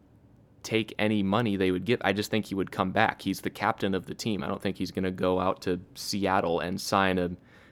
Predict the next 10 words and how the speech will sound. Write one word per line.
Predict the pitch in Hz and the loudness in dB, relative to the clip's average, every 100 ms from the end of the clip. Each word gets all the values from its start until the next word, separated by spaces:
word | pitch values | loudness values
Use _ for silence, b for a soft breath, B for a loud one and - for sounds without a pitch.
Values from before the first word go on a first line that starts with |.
| b | b
new | 95 113 104 | 2 4 2
contract | - 104 101 95 90 | 2 2 4 0 0
out | 92 | 0
there. | 90 92 | 2 2
He's | 107 107 | 0 2
not | 143 156 | 2 2
under | 120 98 | 2 0
contract. | 87 127 135 117 65 50 - | -2 -2 0 0 -2 -4 -4
He's | 113 98 | -2 0
a | 95 | 0